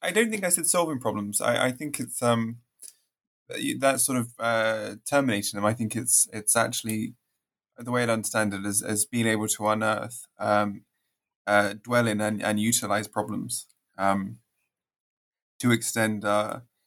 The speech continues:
uh, the, the, the, uh, the conceptual framework with which we use to understand the world. Um, so I wouldn't want it to be a matter of, of, of silencing the problems at all.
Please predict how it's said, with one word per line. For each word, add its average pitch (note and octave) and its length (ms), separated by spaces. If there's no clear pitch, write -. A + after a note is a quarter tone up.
uh, - 100
the, G#2+ 540
the, G#2+ 360
the, G#2+ 460
uh, G#2 380
the A#2+ 80
conceptual A2+ 440
framework G#2+ 460
with - 100
which G2+ 220
we G2+ 80
use G#2 320
to - 120
understand G2 380
the F#2+ 60
world. G#2+ 320
Um, G2+ 400
so C3 180
I C3+ 40
wouldn't C#3 240
want A#2 300
it A2 200
to - 100
be A2 180
a G#2+ 40
matter G#2+ 420
of, G2 260
of, G2+ 240
of A2 180
silencing G2+ 480
the F#2+ 60
problems A2+ 360
at A2+ 140
all. A2+ 140